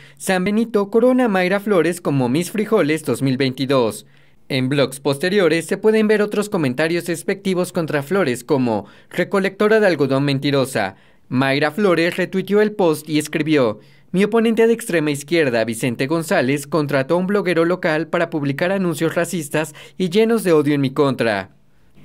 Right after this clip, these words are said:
Según el informe financiero de la Comisión Federal de Elecciones, la campaña de González envió un cheque por mil doscientos dólares al blog de McKell Report, creado por McKell el veinticuatro de junio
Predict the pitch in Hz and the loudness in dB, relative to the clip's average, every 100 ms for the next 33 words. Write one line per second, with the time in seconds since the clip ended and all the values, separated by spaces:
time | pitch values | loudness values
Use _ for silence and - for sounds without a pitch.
0 | - - - - 185 180 185 170 165 196 | -20 -20 -8 -2 0 2 2 0 0 0
1 | 165 139 139 143 147 196 143 156 135 131 | 2 0 0 -2 0 0 2 2 0 0
2 | 139 135 185 196 202 202 180 151 123 117 | -2 -2 -2 -2 0 2 2 0 -2 -2
3 | 139 143 208 147 135 139 - - 190 196 | -2 -2 0 0 0 -4 -12 -4 -2 0
4 | 202 196 214 214 226 185 139 107 - 135 | -2 0 -2 0 0 2 0 -2 -2 0
5 | 120 127 - 135 123 135 175 185 151 147 | -2 -4 -4 -4 0 -2 -2 -2 -2 -2
6 | 147 123 110 165 208 185 139 117 131 147 | -2 -2 0 0 0 0 -2 -2 0 2
7 | 202 123 127 147 - - - 175 185 220 | 2 2 0 -4 -10 -10 -2 0 2 0
8 | 220 226 175 117 - 113 110 156 190 143 | 0 -2 -2 -2 -2 -2 -2 0 2 4
9 | - - - - 143 127 113 123 123 135 | 2 -2 -20 -6 0 2 2 0 -2 -2
10 | 151 - 180 143 143 160 156 156 175 196 | -2 -2 0 0 -2 -2 -2 -2 -2 -2
11 | 202 214 180 143 147 123 123 | 0 0 0 0 0 0 -2